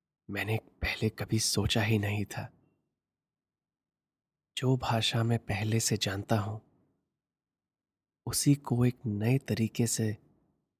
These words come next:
सीखना था मुझे। लेकिन डर काफी कम था इस बार, क्योंकि कुछ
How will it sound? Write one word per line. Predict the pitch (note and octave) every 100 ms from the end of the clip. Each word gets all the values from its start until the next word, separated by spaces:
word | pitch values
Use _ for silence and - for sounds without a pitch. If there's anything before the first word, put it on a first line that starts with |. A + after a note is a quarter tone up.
| _ _
सीखना | - - - A#2 A2
था | - G#2
मुझे। | G#2 - - - _ _ _ _ _ _ _ _ _ _ _ _ _ _ _ _ _ _ _ _ _ -
लेकिन | B2+ - C3+
डर | G#2+ A#2+
काफी | D3 B2+ A#2 C3+
कम | - A#2+ B2+
था | A2
इस | G2+ - A2
बार, | - - _ _ _ _ _ _ _ _ _ _ _ _ _ _ _ -
क्योंकि | C#3 -
कुछ | D#3 D3 - - -